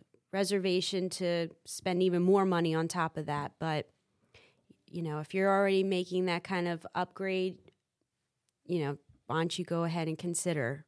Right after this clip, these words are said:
And, I mean, and when, I feel like we'll be totally honest if we don't think that it's necessary,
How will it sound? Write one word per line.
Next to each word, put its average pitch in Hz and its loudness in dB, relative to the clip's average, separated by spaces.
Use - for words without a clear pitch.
And, 160 -2
I 180 0
mean, 175 4
and 185 4
when, 180 0
I 180 4
feel 202 0
like 202 0
we'll 202 2
be 196 -2
totally 196 -2
honest 180 -4
if 170 -4
we 180 0
don't 175 -2
think 180 -4
that 175 0
it's - -4
necessary, 190 -2